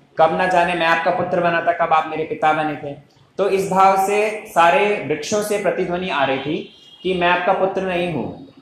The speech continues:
और दूसरी बात बतला रहे हैं, "सर्वभूत हृदयम मुनि मानतो अस्मि।" श्री सुखदेव गोस्वामी पाद कौन है? वो सभी के हृदय में विराजमान है।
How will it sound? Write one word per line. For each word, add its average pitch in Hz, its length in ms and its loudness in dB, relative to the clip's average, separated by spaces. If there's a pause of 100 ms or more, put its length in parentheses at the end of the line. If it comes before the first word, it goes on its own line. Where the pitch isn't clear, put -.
(160)
और - 480 4
दूसरी 165 280 0
बात 196 640 2
बतला 165 280 4
रहे 165 140 4
हैं, 208 180 -2
"सर्वभूत 196 520 4
हृदयम 175 380 2
मुनि 202 300 -2
मानतो 190 380 0
अस्मि।" 123 440 0 (680)
श्री 175 320 0
सुखदेव 185 400 0
गोस्वामी 175 320 2
पाद 170 360 2
कौन 185 160 0
है? 185 300 -2
वो 180 80 -4
सभी 170 280 0
के 202 120 -2
हृदय 156 280 2
में 165 180 -2
विराजमान 113 480 2
है। 98 180 -16